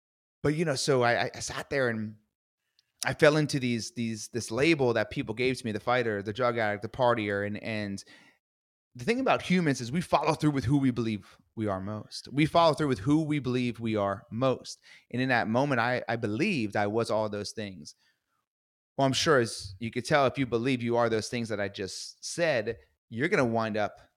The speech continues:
down the wrong path. And that is what happened.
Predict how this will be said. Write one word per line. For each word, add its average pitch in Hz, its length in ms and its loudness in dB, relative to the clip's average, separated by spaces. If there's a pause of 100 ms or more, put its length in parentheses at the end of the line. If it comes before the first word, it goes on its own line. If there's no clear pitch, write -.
(240)
down 110 180 2
the 101 60 -6
wrong 95 280 -4
path. 87 380 -6 (760)
And 113 200 -6
that 101 180 0
is 95 160 -8
what 87 100 -10
happened. - 340 -14